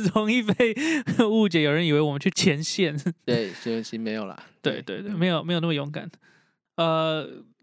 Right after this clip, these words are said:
Speaker 1: 可能大家会很好奇说，诶，我们怎么会有机会可以去参与到这个服饰，或是台北灵粮堂，或是 I Mission One 怎么会有机会可以参与到这个服饰？那其实这个缘起要来自于我们教会之前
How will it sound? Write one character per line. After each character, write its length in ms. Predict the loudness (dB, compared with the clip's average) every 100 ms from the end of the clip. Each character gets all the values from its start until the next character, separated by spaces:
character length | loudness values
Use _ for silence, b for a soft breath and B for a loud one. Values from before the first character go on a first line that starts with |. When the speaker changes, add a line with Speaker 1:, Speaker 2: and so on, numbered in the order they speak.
| -14
Speaker 1:
可 140 | 0 0
能 180 | 0 -4 _ -2
大 100 | 2
家 140 | 4
会 100 | 2
很 80 | 2
好 160 | 2
奇 140 | 2 0
说， 160 | -2
诶， 120 | 0 0
我 220 | 0 0
们 180 | -2 -4
怎 140 | -4
么 80 | 0
会 100 | 0
有 80 | 0
机 180 | 0
会 100 | 0
可 80 | 0
以 60 | -2
去 120 | -4
参 260 | -6 -6 -6
与 40 |
到 280 | -6 -6 -8 B B B -10
这 100 | -4
个 80 | -4
服 220 | -4 -14
饰， 280 | -12 -10 -4
或 120 | -4
是 260 | -4 -6
台 160 | -6 -2
北 100 | 0
灵 60 | 0
粮 140 | 0
堂， 200 | -2 -2
或 80 | 0
是 60 |
I 100 | 0
Mission 240 | -2 -2 -2
One 140 | -4
怎 120 | -6
么 60 | -8
会 120 | -6
有 60 | -6
机 180 | -6 -6
会 100 | -4
可 80 |
以 80 | -8
参 260 | -10 -8 -8
与 40 |
到 160 | -6 -6
这 100 | -6
个 60 |
服 200 | -8 -8
饰？ 300 | -10 -6 -8 -8 B B B
那 360 | 2 4 4 2 b b
其 220 | -2 0
实 380 | 2 4 4 4 2
这 140 | 2
个 120 | 4
缘 300 | 4 4 2
起 240 | -2 -2 0
要 140 | 2
来 260 | 2 0 -2
自 240 | 0 2
于 240 | 4 2
我 260 | 2 2 0
们 420 | 0 -2 -2 -6 _ _ _ _
教 220 | 0 2 4
会 100 | 2
之 260 | 2 0
前 480 | 0 -2 -2 -2 -6